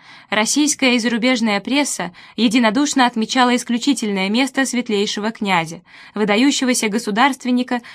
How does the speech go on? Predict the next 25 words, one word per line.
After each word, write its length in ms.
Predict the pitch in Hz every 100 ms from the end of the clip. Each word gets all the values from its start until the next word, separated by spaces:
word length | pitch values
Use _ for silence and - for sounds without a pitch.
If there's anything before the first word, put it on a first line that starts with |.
| -
в 100 | 214
истории 420 | - 302 294 285
отечественной 720 | - 220 262 262 233 247 240 226
и 20 |
мировой 380 | 220 202 202 202
дипломатии, 840 | 202 202 196 190 165 - 165 180 - - -
которому 440 | 233 277 262 233
и 60 | 220
сегодня, 600 | - 220 262 277 247 247 - -
в 60 | 208
начале 380 | 269 320 294
двадцать 540 | 240 214 269 - 214 -
первого 400 | 226 202 180 170
столетия, 720 | 170 175 175 262 - 233 226 - - -
россияне 680 | 196 202 220 233 277 262 247
отдают 460 | 208 233 233 233 - - -
дань 320 | 202 202 -
уважения 720 | 185 180 185 254 254 247 233 - -
выдающимся 800 | - 202 185 208 285 - 277 262
заслугам 640 | 233 233 - 262 220 226 214 - _
верного 480 | 170 214 226 226 196
сына 540 | 208 - 202 180 180 -
Отечества. 760 | 180 180 180 160 - - 139 175 _ _ _ _ _ _ _ _ _ _ _ _ _ _ _ _ _ _
Конец 480 | - 220 277 302 -
книги. 580 | - 220 202 170 170